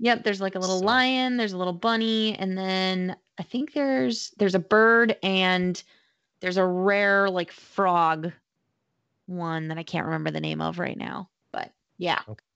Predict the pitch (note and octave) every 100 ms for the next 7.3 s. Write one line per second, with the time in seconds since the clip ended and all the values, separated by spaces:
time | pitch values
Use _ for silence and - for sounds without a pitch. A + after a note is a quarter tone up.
0 | _ _ _ _ _ _ _ _ _ _
1 | _ _ _ _ _ - C#3 A2+ F2+ _
2 | _ _ _ _ _ _ _ F3 F3 -
3 | D3 C#3 - C#3 D3+ D3+ E3+ E3 _ D#3+
4 | G3 D#3 C3+ C#3 C3+ C3 C3+ B2+ _ _
5 | _ _ _ C3+ C3 A#2+ A2 G2+ F#2 _
6 | _ _ _ _ _ _ _ F3 A2+ G#2
7 | F#2+ F#2